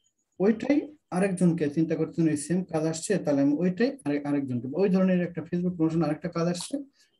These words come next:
একজনকে দিয়েছিলেন, ওইটা আবার আরেকজনকে দিব, তাহলে ধরে নেন আপনাকে আর Fiverr market প্লেসে কাজ করতে হবে না, কারণ copy paste করে আপনি দিলেন, তা আপনি আপনার আইডিটাকে হারাইলেন, অথবা,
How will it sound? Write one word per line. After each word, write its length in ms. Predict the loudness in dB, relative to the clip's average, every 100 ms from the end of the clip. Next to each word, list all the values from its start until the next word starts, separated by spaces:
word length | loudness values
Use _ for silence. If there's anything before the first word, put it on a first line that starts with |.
| _
একজনকে 380 | -6 0 2 2
দিয়েছিলেন, 440 | 0 0 0 -2
ওইটা 240 | 0 0 -2
আবার 200 | -4 -4
আরেকজনকে 440 | -4 -4 -4 -6
দিব, 280 | -10 -12 -14 -18 _ _ _
তাহলে 280 | 0 2 2
ধরে 200 | 4 4
নেন 160 | 4 2
আপনাকে 360 | 0 -4 -4
আর 60 | -8
Fiverr 300 | -6 -6 -4
market 300 | -4 -4 -6
প্লেসে 220 | -8 -6
কাজ 220 | -8 -10
করতে 240 | -14 -14 -12
হবে 220 | -12 -14
না, 140 | -16 -20 _ _ _ _ -6
কারণ 220 | -2 -2 -4 _ _ _ -8
copy 220 | -4 -4
paste 320 | 0 -2 0
করে 180 | 0 2
আপনি 220 | 2 -2
দিলেন, 500 | 0 2 4 4 2
তা 180 | 0 -6
আপনি 420 | -4 -4 -4 -6 -12 _ _ _ _ _ _
আপনার 400 | -18 -10 -8 -8
আইডিটাকে 440 | -6 -8 -6 -8 -10
হারাইলেন, 440 | -8 -4 -4 -4
অথবা, 320 | -6 0 2